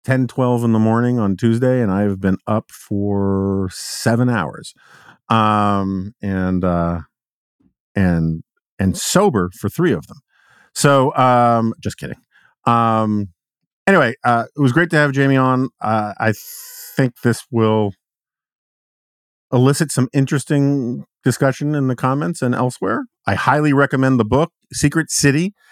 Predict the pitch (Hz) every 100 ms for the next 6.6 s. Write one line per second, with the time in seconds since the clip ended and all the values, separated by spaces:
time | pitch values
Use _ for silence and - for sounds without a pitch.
0 | - _ _ - 117 113 113 110 147 151
1 | 135 143 - - 156 160 - 107 110 107
2 | 104 117 127 117 123 170 160 165 175 -
3 | 120 117 110 107 151 139 120 131 123 -
4 | 120 104 107 104 104 98 _ _ _ _
5 | _ _ _ - 151 135 123 113 117 113
6 | 107 123 120 120 117